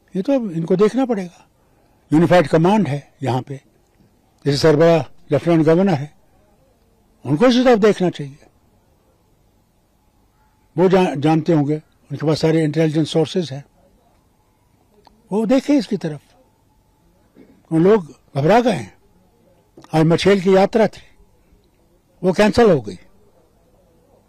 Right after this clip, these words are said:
आज कुछ लोगों को मुझसे मिलने आना था, जो बेचारे बौद्ध हैं,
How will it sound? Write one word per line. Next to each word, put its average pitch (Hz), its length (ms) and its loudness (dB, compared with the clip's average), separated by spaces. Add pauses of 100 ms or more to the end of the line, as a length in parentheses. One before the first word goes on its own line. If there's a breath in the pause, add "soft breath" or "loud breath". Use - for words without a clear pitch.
(200)
आज 165 180 0
कुछ 185 180 -4
लोगों 180 180 2
को 190 140 0
मुझसे 180 260 -2
मिलने 180 240 2
आना 190 200 0
था, 160 180 -4 (480 soft breath)
जो 147 60 -2
बेचारे 175 320 4
बौद्ध 160 300 2
हैं, 113 180 -4